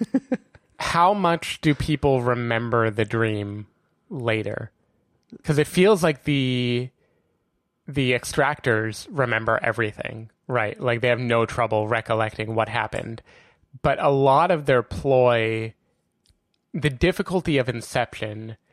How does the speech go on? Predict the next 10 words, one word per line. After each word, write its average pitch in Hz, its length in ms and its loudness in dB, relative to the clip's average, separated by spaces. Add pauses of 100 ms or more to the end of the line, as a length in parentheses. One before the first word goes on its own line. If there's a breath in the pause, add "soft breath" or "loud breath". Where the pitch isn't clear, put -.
(440)
hinges 170 540 0
on 135 180 2
this 123 160 0
idea 120 560 0
that 113 240 -2
for 135 520 0
the 117 300 -4
dreamer, 113 800 -2 (1200)
th-, 147 280 -6
th-, 135 200 -6